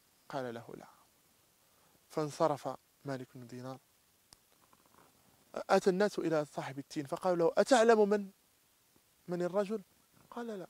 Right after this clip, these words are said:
قال: "إنه مالك بن دينار." قال: "مالك بن دينار، أعوذ بالله." فنادى عبد الله وقال: "خذ العربة كلها إلى مالك بن دينار،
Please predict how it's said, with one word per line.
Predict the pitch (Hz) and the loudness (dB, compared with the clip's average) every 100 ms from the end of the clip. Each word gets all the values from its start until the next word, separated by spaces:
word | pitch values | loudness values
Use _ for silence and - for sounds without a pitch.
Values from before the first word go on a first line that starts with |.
| - | -12
قال: | 240 262 | -10 -6
"إنه | 240 220 | -2 0
مالك | 220 247 240 233 | 4 4 2 -4
بن | 240 | -6
دينار." | 262 285 247 170 - _ _ _ _ - | 0 2 2 -2 -14 _ _ _ _ -12
قال: | - - | -12 -14
"مالك | - - - | -20 -20 -16
بن | 190 | -14
دينار، | 202 214 202 - _ _ _ - | -12 -12 -12 -16 _ _ _ -20
أعوذ | - 214 - - - | -14 -10 -12 -14 -16
بالله." | - - - - - _ _ _ _ _ _ _ _ _ - | -16 -16 -16 -18 -20 _ _ _ _ _ _ _ _ _ 0
فنادى | 196 - - - - - - _ _ - - 196 180 | 4 4 2 -18 -20 -20 -20 _ _ -8 4 8 10
عبد | 160 151 | 8 6
الله | 165 156 | 4 4
وقال: | - 175 | 4 2
"خذ | 175 - 302 | 10 12 12
العربة | 233 220 240 214 220 | 12 12 12 12 6
كلها | - 220 196 | 4 8 10
إلى | 185 165 | 10 6
مالك | 160 151 139 | 0 -2 -4
بن | 135 | -8
دينار، | 127 127 117 | -8 -8 -10